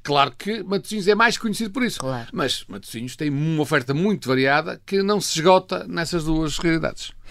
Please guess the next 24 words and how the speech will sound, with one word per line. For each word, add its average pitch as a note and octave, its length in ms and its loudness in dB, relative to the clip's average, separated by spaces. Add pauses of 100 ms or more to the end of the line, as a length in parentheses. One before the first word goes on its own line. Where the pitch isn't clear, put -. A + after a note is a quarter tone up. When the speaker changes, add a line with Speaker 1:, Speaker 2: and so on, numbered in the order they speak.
(400)
Speaker 2:
E B3 100 2
no A#3+ 100 8
Cisma D4 280 -2
existe A3 300 0
um G#3+ 40 4
ambiente F#3 320 2
ao F3+ 60 4
almoço G#3 560 2
e A#3+ 120 -4
outro A#3+ 200 -2
ao A#3+ 40 2
jantar. A3 420 2 (400)
E F#3 100 4
as D3 120 0
emendas D3 340 -2
também E3 160 -2
são F3 120 -4
diferentes. G#3 520 -4 (420)
É C#3+ 100 -4
isso, F#3 200 -2
não C#3 80 -2
é, D3 120 -6 (100)
Manel? D#3 240 -10
Speaker 1:
É, G#2 240 0